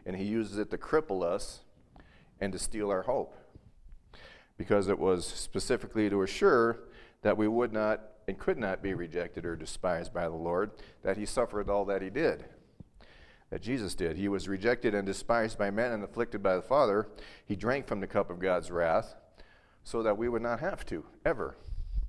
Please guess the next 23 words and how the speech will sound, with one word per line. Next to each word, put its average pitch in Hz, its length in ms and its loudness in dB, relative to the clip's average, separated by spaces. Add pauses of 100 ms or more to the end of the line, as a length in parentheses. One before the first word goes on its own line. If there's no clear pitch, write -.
(800)
Yes, 113 160 2
people 123 280 -2
may 104 100 2
turn 107 360 -2
on 90 200 -2
us 104 160 -6
and 101 100 -2
we 98 120 -4
may 98 200 -4
feel 95 460 -2 (180)
despised 85 520 -4
and 85 80 -8
rejected 80 480 -4
at 78 100 -6
times, 85 480 -6 (720)
but 107 140 2
it's 104 100 -8
just 120 180 -6
a 104 40 -14
temporary 110 480 0
discomfort 98 600 -4
in 90 200 -2
the, 82 180 -6